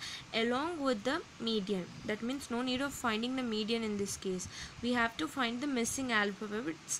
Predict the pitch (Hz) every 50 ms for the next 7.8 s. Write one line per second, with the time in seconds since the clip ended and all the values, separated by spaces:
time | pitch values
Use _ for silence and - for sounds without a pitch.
0 | - - 226 214 - 247 294 - - - - - 214 208 - - - - - -
1 | 214 220 240 269 262 214 208 208 190 175 - - - - - - - - - -
2 | - 233 - - 320 349 - - - - - - - - - - 269 247 233 233
3 | 226 220 - - - - - - - - - - 220 214 254 269 254 240 233 247
4 | - 311 311 302 277 240 240 226 - 277 277 269 240 233 240 226 220 262 339 -
5 | - - - - - - 220 208 240 285 330 - - - - - - - - -
6 | - 214 202 254 285 285 277 285 285 311 208 - - - - - - - 311 320
7 | - - 233 202 185 214 233 226 220 214 208 - 196 185 185 -